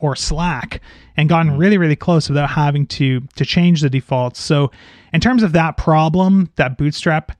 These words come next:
Speaker 1: has, and it's obviously not the fault of Bootstrap, but just, like, how it gets used, where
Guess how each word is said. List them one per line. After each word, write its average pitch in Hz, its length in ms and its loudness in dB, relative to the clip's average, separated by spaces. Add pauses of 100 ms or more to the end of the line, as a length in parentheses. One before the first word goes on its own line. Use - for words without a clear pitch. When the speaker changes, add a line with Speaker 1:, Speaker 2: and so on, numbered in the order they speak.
(100)
Speaker 1:
has, 165 360 0
and 151 240 -4
it's 160 160 -2
obviously 165 320 0
not 143 140 -2
the 131 40 -10
fault 160 380 0
of 123 140 -4
Bootstrap, 131 480 -2
but 131 100 -4
just, 127 240 -6
like, 123 200 -4
how 156 200 0
it 143 80 0
gets 131 220 -4
used, 143 420 2
where 131 300 -2